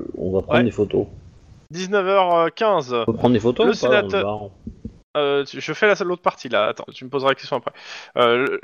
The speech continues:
Speaker 1: Vas-y,
Speaker 2: sénateur,
Speaker 1: vas-y.
Speaker 2: to-, le sénateur, euh, euh, porte un toast, euh, à Jensen Biotech, à leur collaboration, et cetera. Et on fait, on,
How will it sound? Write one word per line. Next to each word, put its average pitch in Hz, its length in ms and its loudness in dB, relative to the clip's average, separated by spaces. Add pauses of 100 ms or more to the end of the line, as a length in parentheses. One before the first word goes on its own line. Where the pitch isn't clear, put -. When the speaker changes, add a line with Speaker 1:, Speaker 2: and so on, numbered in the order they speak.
Speaker 1:
Vas-y, 180 40 -2
Speaker 2:
sénateur, 202 480 4
Speaker 1:
vas-y. - 100 -10
Speaker 2:
to-, 156 200 -2 (380)
le 156 160 -4
sénateur, 190 520 0
euh, 120 1080 0
euh, - 20 -14 (120)
porte - 240 0
un 151 100 4
toast, 143 540 -2
euh, 113 380 2
à 131 60 0
Jensen 135 400 0
Biotech, 127 920 2
à 131 60 2
leur 131 180 2
collaboration, 123 680 0
et - 40 -10
cetera. 113 460 0 (360)
Et 269 200 2
on 156 100 -2
fait, 240 320 2
on, 151 220 -2